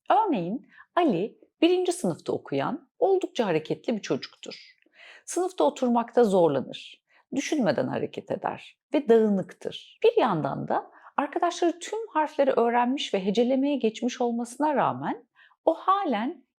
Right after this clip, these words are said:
ilk öğrendiği harfleri hatırlamakta zorlanmaktadır. Disleksi tanısıyla özel eğitime başlayan Ali'ye dikkat eksikliği ve hiperaktivitesine bağlı olarak da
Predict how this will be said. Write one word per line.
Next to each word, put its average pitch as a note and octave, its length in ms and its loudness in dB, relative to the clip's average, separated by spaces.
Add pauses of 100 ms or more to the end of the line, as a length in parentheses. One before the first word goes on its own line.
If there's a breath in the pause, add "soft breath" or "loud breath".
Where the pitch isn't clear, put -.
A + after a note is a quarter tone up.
ilk - 300 -6
öğrendiği G#3+ 540 0
harfleri B3 440 -2
hatırlamakta G#3+ 760 -2
zorlanmaktadır. D3+ 1080 -4 (200)
Disleksi F4+ 500 0
tanısıyla D3+ 520 -2
özel F4 280 0
eğitime D#3 400 -4
başlayan C#3 600 -4
Ali'ye A3+ 540 -2 (420 soft breath)
dikkat C#4+ 300 -2
eksikliği C4+ 440 -4
ve C4+ 60 0
hiperaktivitesine C4+ 960 -4
bağlı C3+ 280 -2
olarak C3 520 -8
da F#4+ 160 0